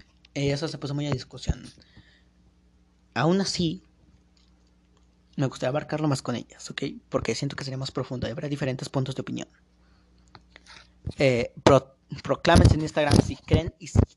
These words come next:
quieren ese episodio. Proclámense, por favor. Tenéis nuestro Instagram en la descripción del episodio. Como sabéis, es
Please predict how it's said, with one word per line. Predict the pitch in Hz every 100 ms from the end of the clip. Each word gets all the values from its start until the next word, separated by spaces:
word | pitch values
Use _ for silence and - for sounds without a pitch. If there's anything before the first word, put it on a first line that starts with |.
| _ _
quieren | 156 151 147 160 143
ese | 135 156
episodio. | 143 131 - 110 -
Proclámense, | - 135 - 156 160 175 180 180
por | - -
favor. | - - - - - _ - -
Tenéis | 127 139 151 156
nuestro | 151 139 123 123
Instagram | 127 - 131 127 127 131
en | 123
la | 180
descripción | 135 - - - - 143 147
del | 135
episodio. | 131 - 135 - 120 139 143 233 - - - - - - - - - - -
Como | - -
sabéis, | - 87 -
es | 117 -